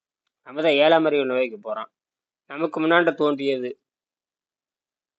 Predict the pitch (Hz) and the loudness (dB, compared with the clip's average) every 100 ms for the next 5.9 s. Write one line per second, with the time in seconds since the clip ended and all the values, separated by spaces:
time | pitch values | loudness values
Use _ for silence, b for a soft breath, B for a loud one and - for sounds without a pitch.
0 | _ _ _ _ _ _ 147 135 151 180 | _ _ _ _ _ _ -14 -4 2 2
1 | - 147 151 175 202 170 151 147 165 160 | 2 0 0 0 0 0 -2 -4 0 0
2 | 156 135 127 123 _ 139 135 - 139 139 | 2 0 -2 -4 _ -8 -8 -8 -6 -6
3 | 151 180 156 143 127 117 113 - _ 131 | -2 0 0 0 -2 -8 -12 -20 _ -2
4 | 139 147 117 107 123 147 160 151 143 139 | 4 4 4 -2 -4 -4 -4 -4 -4 -2
5 | 151 139 135 139 127 123 110 107 104 | -4 -2 -2 -4 -6 -10 -12 -12 -12